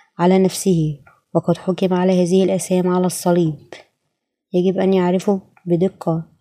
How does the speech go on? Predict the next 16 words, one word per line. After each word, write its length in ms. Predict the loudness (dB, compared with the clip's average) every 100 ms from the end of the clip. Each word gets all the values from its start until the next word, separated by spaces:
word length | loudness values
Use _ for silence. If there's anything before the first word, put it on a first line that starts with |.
| -4
إن 80 | -4
كان 240 | 0 0
العرائس 560 | 2 2 2 2 0 -4
يؤمنون 420 | 0 2 2 2
بهذا 460 | 4 4 4 4 4
أم 120 | 4
لا. 180 | 4 2 -6 _ _ _ _ _ -4
وعندما 400 | 0 2 2 2
تؤمن 340 | 0 0 2
العرائس 760 | 2 2 4 4 4 0 -6 -14 -20 _ _ _ _ _ _ _ _ _ _ _ _ _ _ _ _ _ -4
يكون 400 | -2 2 2 4
دور 160 | 2
صانعو 440 | 0 2 2 4 2
الزيجات 520 | 2 0 2 0 0
الروحيين 640 | -2 -2 0 0 4 2
قد 160 | 2